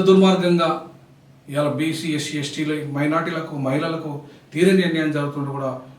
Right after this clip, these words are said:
ఒక్క మాట మాట్లాడదు, సుమోటుగా కేసు తీసుకోదు. అదే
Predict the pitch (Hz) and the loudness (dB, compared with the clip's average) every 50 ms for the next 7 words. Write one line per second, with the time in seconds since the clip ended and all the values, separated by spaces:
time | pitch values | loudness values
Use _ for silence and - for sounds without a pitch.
0 | - 120 117 - - 175 175 180 180 175 165 156 151 147 143 - 143 135 131 127 | -16 -14 -14 -6 -2 -2 0 0 0 0 -2 -2 -2 -2 -2 -2 -4 -4 -4 -4
1 | 123 - - - - - - _ _ _ - - - - - - _ - - - | -6 -8 -10 -14 -18 -20 -20 _ _ _ -20 -20 -20 -20 -20 -20 _ -20 -20 -20
2 | _ _ - - 143 147 175 185 190 190 185 185 185 185 175 165 147 170 160 139 | _ _ -8 -4 0 2 4 4 6 6 4 4 4 2 0 0 0 -2 -4 -4
3 | - - 151 143 135 131 123 - - - - - - _ _ _ - _ _ - | -4 -2 -2 0 0 0 -2 -4 -8 -12 -18 -20 -20 _ _ _ -20 _ _ -20
4 | - - _ _ _ _ _ _ _ _ _ _ _ _ _ _ - - _ _ | -20 -20 _ _ _ _ _ _ _ _ _ _ _ _ _ _ -20 -20 _ _
5 | _ _ - - _ _ _ _ _ _ - - 139 151 185 190 180 165 - - | _ _ -20 -20 _ _ _ _ _ _ -12 -6 2 4 6 6 6 4 2 -2